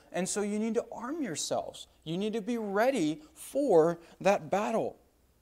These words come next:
Uh, Peter wants us to know this is your calling, so be prepared for when that calling comes.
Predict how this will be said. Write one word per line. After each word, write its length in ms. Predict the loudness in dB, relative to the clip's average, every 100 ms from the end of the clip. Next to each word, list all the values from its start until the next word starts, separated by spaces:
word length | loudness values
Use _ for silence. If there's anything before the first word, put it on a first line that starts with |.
| _ _ _ 2
Uh, 100 | 2
Peter 260 | 4 4 6
wants 240 | 6 4
us 140 | 0 0
to 80 |
know 200 | 0 2
this 500 | 2 -2 -2 -2 -2
is 220 | -4 -6 -6
your 180 | -6
calling, 720 | -8 -6 -4 -2 -2 -2 -4 -10 -18
so 180 | -8 -6
be 320 | -6 -6 -6
prepared 880 | -6 -12 -14 -14 -8 -2 0 0 -2 -6 -20
for 280 | -4 -2 -2 -6
when 300 | -4 -2 0
that 280 | -2 -2 -8
calling 420 | -10 -6 -6 -8
comes. 680 | -12 -8 -4 -4 -4 -8